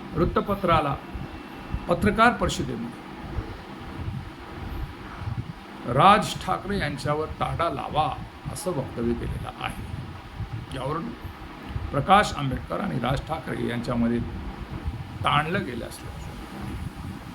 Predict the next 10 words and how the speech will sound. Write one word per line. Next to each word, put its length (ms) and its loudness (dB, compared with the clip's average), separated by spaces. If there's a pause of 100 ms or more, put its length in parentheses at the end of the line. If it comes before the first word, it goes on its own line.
(540)
राज 360 8
ठाकरे 320 2 (2250)
मराठी 460 8
माणसाच्या 560 4
बाजूने, 1200 -8
यूपी, 300 6
बिहार 440 4 (3000)
आणि 200 -4 (100)
परप्रांतीय 640 10
लोक 220 4